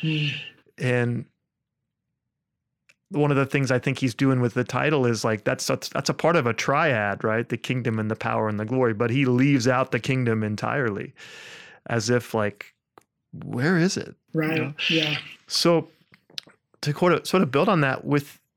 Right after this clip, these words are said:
Speaker 2: pastoring in the middle of a pandemic in Los Angeles, where is the kingdom in our midst right now? What are, where are some signs of the kingdom breaking through?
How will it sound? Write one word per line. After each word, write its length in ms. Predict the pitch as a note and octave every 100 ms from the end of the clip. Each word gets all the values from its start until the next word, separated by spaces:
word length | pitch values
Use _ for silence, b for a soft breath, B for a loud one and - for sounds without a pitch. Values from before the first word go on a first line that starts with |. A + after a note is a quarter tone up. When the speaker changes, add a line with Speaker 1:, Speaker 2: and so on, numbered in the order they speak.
| -
Speaker 2:
pastoring 480 | C#3 E3 - F3 D#3+
in 60 |
the 80 | C#3+
middle 180 | C#3+ D3
of 60 |
a 60 | C3
pandemic 580 | C3+ B2+ C3 C3 C3 C3
in 80 | A#2
Los 280 | A#2 A2+
Angeles, 800 | C3 C3+ C3+ B2 A2 A2 A#2 - - b b b b b _ - - - _ -
where 760 | C#3 C3+ E3 F#3+ G3 G3+ F3+ _ -
is 400 | D#3+ E3+ D#3+ B2+
the 100 | B2+
kingdom 720 | - C3 B2+ A#2 G#2 A#2 A#2+ _ _ _
in 160 | - C3+
our 140 | C3
midst 380 | B2+ B2+ C3 -
right 200 | B2 A#2+
now? 220 | B2+ A#2 A#2
What 140 | C3+
are, 80 | C#3+
where 200 | C3+ D3
are 60 |
some 160 | D3 C3
signs 560 | - - B2 B2+ C3 B2
of 120 | A2
the 80 | B2
kingdom 460 | - C3 B2 A#2+
breaking 440 | A2 A#2+ - A#2 A#2
through? 560 | - B2 B2 A#2+ A2+